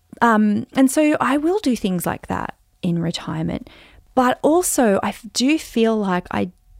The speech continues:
I would like a little bit more space to explore things and, you know, try knitting, try sewing, just try different hobbies and just be in a different, um, a different space of choice and freedom, you know. And also for Mark, my husband, who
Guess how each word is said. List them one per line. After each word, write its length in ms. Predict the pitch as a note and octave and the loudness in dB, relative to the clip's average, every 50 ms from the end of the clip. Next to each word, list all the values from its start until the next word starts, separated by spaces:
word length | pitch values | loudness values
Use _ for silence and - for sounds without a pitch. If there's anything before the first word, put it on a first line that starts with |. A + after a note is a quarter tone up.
| - | -8
I 320 | - A#3 B3+ B3+ B3+ C4+ - - | -6 -2 -2 -2 -2 -2 -4 -8
would 280 | G#3 G3 G#3 B3+ C4 | -6 -4 -2 -2 0
like 240 | B3 C#4 C#4 C#4 - | 0 -2 -2 -2 0
a 40 | C#4 | 0
little 180 | B3+ B3 A#3 | 0 2 2
bit 100 | A3+ - | 0 0
more 140 | - G3+ G3 | 0 -2 -4
space 320 | - - - F3 E3 - - | -4 -4 -4 -4 -4 -6 -8
to 160 | - - - | -10 -10 -10
explore 520 | F#3 - - - - - E3+ E3 D#3+ D#3+ | -10 -10 -12 -14 -10 -8 -6 -4 -4 -4
things 480 | D#3+ - - - - - - F3 - - - - - - _ _ _ _ _ _ _ | -6 -8 -8 -8 -8 -8 -8 -10 -12 -14 -18 -20 -20 -20 _ _ _ _ _ _ _
and, 580 | - F#3 F3+ F3 F3 F3 E3+ E3 E3 E3 D#3+ - - _ | -6 -4 -2 -2 -2 -2 -2 -2 -2 -4 -4 -8 -10 _
you 160 | - G#3 G#3 | -6 -4 -4
know, 140 | F#3 G3 C4+ - _ | -4 -4 -6 -8 _
try 220 | - - F4 G4 A#4+ | -2 0 0 2 4
knitting, 480 | F#4 B3 A3 F#3 F3 F3+ E3+ E3+ F3 - _ _ | 2 2 2 2 0 0 -2 -4 -4 -8 _ _
try 320 | - - - E4 F4 F#4 | -6 -2 -2 0 0 0
sewing, 600 | E4 - - A3+ G3+ F#3 F3 E3+ E3 E3 F3 F3 - _ _ _ _ | 0 0 0 0 0 0 -2 -2 -2 -4 -6 -6 -10 _ _ _ _
just 200 | - F#4 - - | -8 -8 -8 -6
try 280 | - - F4+ E4+ E4+ E4 | -4 -2 0 0 0 0
different 340 | C4+ D4 C#4 - C#4 C4+ | 0 -2 -2 -2 -2 -2
hobbies 480 | B3 G#3 A#3 G#3+ G#3+ G3 F#3 F3+ F3 - - - - - - - - | -2 -2 0 0 0 0 -2 -2 -4 -6 -10 -16 -20 -20 -20 -18 -6
and 200 | - - G#3 G3+ | -2 0 2 2
just 220 | G3 A3 G#3+ - - | 2 0 -2 -2 0
be 160 | A3 G#3 G3 | 0 2 2
in 60 | F#3+ | 2
a 80 | F#3 F3+ | 0 -2
different, 480 | E3+ - F3+ - - F3+ F3 - - - | -2 -4 -6 -4 -4 -4 -4 -6 -6 -6
um, 480 | F3 E3+ E3+ E3 D#3+ D#3+ E3 E3 E3 E3 _ _ _ _ _ _ _ _ | -6 -4 -4 -4 -4 -4 -4 -6 -6 -8 _ _ _ _ _ _ _ _
a 40 | - | -4
different 340 | G#3+ D4 D4+ - E4 E4 - | -2 -2 -2 -2 -2 -4 -4
space 400 | - - - - G#3 G3 - - | -6 -6 -4 -2 -2 -2 -2 -4
of 120 | G3 - - | -8 -8 -8
choice 360 | - - - E3+ E3+ - - | -8 -4 -2 -2 -2 -2 -4
and 100 | E3+ D#3+ | -6 -6
freedom, 540 | - - D#3 D#3 D#3+ D#3+ D3+ D#3 D#3+ D3+ - _ _ _ - - _ _ _ _ _ _ _ | -6 -6 -6 -4 -4 -4 -4 -4 -6 -6 -10 _ _ _ -20 -20 _ _ _ _ _ _ _
you 80 | - G3 | -2 0
know. 120 | G3+ G#3+ - | 0 2 2
And 120 | C4+ C4+ | 2 2
also 360 | C4+ C4+ D4+ D4+ - F#4 F4+ D#4+ | 2 2 0 2 2 2 0 2
for 160 | - - C#4 | 2 2 2
Mark, 640 | A#3+ A3+ A3 G#3+ A#3+ E4 F#4 G#3 - - - - | 4 4 4 2 2 2 0 0 -2 -4 -6 -6
my 160 | - G#3 G3 | -2 -2 0
husband, 440 | G3 F3+ G3+ G3+ - - A3 G3+ F#3+ | 0 0 -2 -4 -2 -2 -2 -2 -2
who 180 | - G3+ F#3 | -2 -2 -2